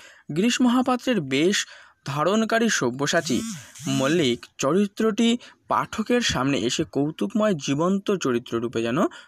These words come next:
ফুটে উঠেছে। ভিডিওটি যদি ভালো লাগে অবশ্যই লাইক করে দিও, তোমার বন্ধুদের মধ্যেও শেয়ার করে দিও, এবং চ্যানেলে যদি নতুন হয়ে থাকো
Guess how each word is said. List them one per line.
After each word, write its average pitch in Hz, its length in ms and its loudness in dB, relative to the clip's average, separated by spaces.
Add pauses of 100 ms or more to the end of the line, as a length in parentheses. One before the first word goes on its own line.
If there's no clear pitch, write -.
(120)
ফুটে 135 240 -2
উঠেছে। 120 480 -2 (680)
ভিডিওটি 196 340 -2
যদি 226 180 0
ভালো 131 300 -2
লাগে 160 220 2
অবশ্যই 127 380 -2
লাইক 123 320 -2
করে 175 200 0
দিও, 190 200 -2 (380)
তোমার 170 260 -2
বন্ধুদের 175 460 2
মধ্যেও 233 280 2
শেয়ার 123 300 0
করে 120 200 0
দিও, 147 180 0 (340)
এবং 123 300 -2 (160)
চ্যানেলে 147 360 -2
যদি 180 200 0
নতুন 147 360 -2
হয়ে 185 120 0
থাকো 123 240 -8